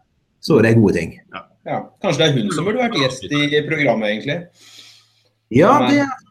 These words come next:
Speaker 1: det kan, det kan være en idé til, være en idé til neste uke. Og
Speaker 2: Mm, det
Speaker 1: det
Speaker 2: burde det faktisk.
Speaker 1: Nei, til neste uke, sier jeg, til, eh,
Speaker 3: Så vi skal
Speaker 1: eh,
Speaker 3: begynne
Speaker 1: til
Speaker 3: ukentlig, ja. Det er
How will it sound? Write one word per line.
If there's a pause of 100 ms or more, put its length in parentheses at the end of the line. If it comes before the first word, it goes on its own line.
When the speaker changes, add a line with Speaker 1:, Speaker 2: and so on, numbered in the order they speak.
(280)
Speaker 1:
det
kan,
det
kan
være
en
idé (100)
til, (100)
være
en
idé
til
neste
uke.
Og
Speaker 2:
Mm,
det
Speaker 1:
det
Speaker 2:
burde
det
faktisk. (100)
Speaker 1:
Nei, (160)
til
neste
uke,
sier
jeg, (100)
til,
eh, (580)
Speaker 3:
Så
vi
skal
Speaker 1:
eh,
Speaker 3:
begynne
Speaker 1:
til
Speaker 3:
ukentlig,
ja.
Det
er